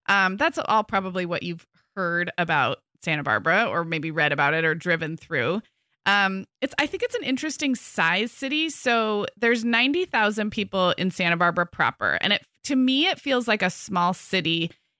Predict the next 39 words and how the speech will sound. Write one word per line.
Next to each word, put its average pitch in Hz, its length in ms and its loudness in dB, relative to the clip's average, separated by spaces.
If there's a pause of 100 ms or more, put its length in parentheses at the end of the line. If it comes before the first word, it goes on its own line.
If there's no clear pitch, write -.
It 208 200 0
doesn't 240 340 0
feel 240 180 0
like 214 180 0
a 175 60 -4
suburb. 202 600 -2 (140)
Um, 180 240 2
it - 80 -4
feels, 226 340 -2
it 214 120 -2
has 233 160 0
an 208 140 -2
urban 202 300 0
center, 170 360 2
and 208 200 -2
you've, 175 280 -6
you've 190 260 -8
been 156 180 -2
here, 156 220 0
Megan. 156 320 0
It 175 80 -2
has 185 160 0
a 170 60 2
downtown, 175 840 0 (440)
um, 202 240 2
but 233 140 -2
ninety 285 340 2
thousand 233 400 0
is, 196 160 -4
like, 180 240 -2
nowhere 202 500 2
near 175 300 -2
some 175 220 -4
of 170 120 -4
the 170 160 -4
other 170 400 2
places 269 460 -2
I've 180 200 2
lived 180 320 0